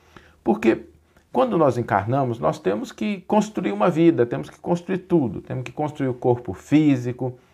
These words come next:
temos que construir a família, a nossa profissão,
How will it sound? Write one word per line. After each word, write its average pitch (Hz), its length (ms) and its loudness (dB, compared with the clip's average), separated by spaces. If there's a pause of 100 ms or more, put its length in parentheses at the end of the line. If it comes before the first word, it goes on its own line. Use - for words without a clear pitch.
(220)
temos 127 240 -2
que 117 80 -8
construir 117 480 0
a 101 60 -2
família, 120 840 2 (240)
a 123 100 2
nossa 117 300 0
profissão, 123 1040 0